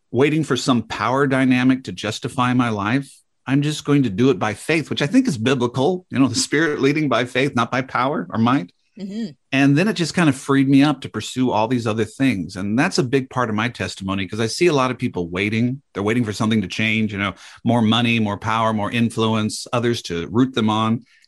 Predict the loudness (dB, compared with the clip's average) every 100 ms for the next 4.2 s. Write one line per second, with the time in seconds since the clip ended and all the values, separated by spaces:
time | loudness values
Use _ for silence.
0 | -2 0 2 2 2 0 -2 -4 -4 -4
1 | -6 -8 -16 _ _ -6 -4 2 4 4
2 | 4 0 -2 0 -2 2 0 2 -4 -2
3 | -4 -6 -6 -6 -6 -8 -12 -6 -6 -6
4 | -12